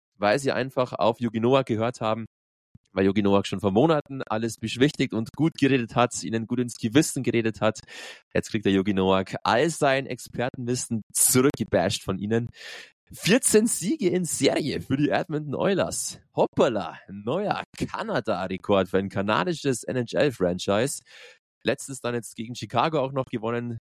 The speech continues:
Ca-, Corey Perry gegen sein Ex-Team, wurde da zwar noch nicht eingesetzt, kommt dann erst am Wochenende soweit. Aber die Edmonton Oilers machen da im Moment oder produzieren auf alle Fälle ordentlich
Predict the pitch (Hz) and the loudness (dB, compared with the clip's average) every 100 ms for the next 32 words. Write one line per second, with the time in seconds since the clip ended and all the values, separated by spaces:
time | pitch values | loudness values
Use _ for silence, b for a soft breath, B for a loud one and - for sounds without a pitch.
0 | - - - 107 104 110 101 104 - 95 | -4 -4 0 0 0 -2 -2 -2 -4 -10
1 | 98 - 80 - 160 - - 143 139 110 | -8 -8 -4 -2 -4 -6 -10 -8 -8 -8
2 | 101 95 87 90 - 85 87 120 127 - | -6 -2 0 0 0 -2 0 -2 -2 -2
3 | 135 147 - 123 - - - 85 90 - | -2 -2 -4 -4 -4 -12 -12 -10 -10 -12
4 | 87 87 80 107 73 95 90 90 78 80 | -10 -6 -2 -2 -4 -8 -8 -6 -6 -6
5 | - B B B B _ - 87 85 80 | -8 B B B B _ -2 2 4 4
6 | 92 95 - 87 92 - - _ _ _ | 2 2 4 4 4 0 -6 _ _ _
7 | _ _ _ 92 87 - 135 135 147 110 | _ _ _ -2 -2 -2 0 2 0 -2
8 | 95 123 98 87 - 104 90 - 160 101 | -4 -4 -4 -4 -4 -6 0 2 2 2
9 | - 85 - 95 113 - 82 87 98 113 | 0 -4 0 2 2 0 0 2 2 2
10 | 156 | 2